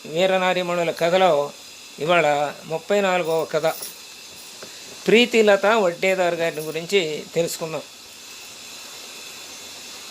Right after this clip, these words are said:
ఈమె పంతొమ్మిది వందల ముప్పై రెండవ సంవత్సరం తూర్పు బెంగాల్లో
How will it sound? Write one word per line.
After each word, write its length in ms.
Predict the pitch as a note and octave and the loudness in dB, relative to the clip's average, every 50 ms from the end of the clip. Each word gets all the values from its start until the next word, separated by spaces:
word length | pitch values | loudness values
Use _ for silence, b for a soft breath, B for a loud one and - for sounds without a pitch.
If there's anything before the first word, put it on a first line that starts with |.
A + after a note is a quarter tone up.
| - - - - | -16 -12 -2 2
ఈమె 600 | E3+ G#3+ A3 A#3 G#3 F3+ E3 E3 F3 F3+ F#3+ A3 C#4 - - - - - - - - - - - - - - - - | 6 6 8 8 8 6 6 4 0 0 -2 -4 -6 -12 -18 -20 -20 -20 -20 -20 -20 -20 -20 -20 -20 -20 -10 -4 -2
పంతొమ్మిది 360 | F3+ G3 G#3 A#3+ B3 A#3 A#3+ | 0 2 2 2 2 4 4
వందల 220 | A#3 A3 A3 G#3+ | 4 4 6 6
ముప్పై 320 | G3 F#3 - G3 - A3+ A3+ | 4 4 2 2 2 4 4
రెండవ 240 | A3+ A3 G#3 G3 F#3+ | 4 4 4 2 2
సంవత్సరం 600 | D#3 F#3+ F3+ F3 F3 G3+ G3+ G3 F3+ E3 E3 D#3+ - - - - - - - - - - | 2 2 0 0 0 0 0 0 0 0 -4 -8 -12 -18 -20 -20 -20 -20 -20 -12 0 4
తూర్పు 340 | F#3+ A3+ A#3+ B3 A#3+ A3+ | 6 6 6 6 4 2
బెంగాల్లో 800 | G#3+ F3 F#3 F3 E3 E3 E3+ E3 D#3+ D#3 D#3+ E3 F#3 A3 D#4+ G#4 | 4 4 4 2 2 4 4 4 4 4 4 4 2 2 2 -2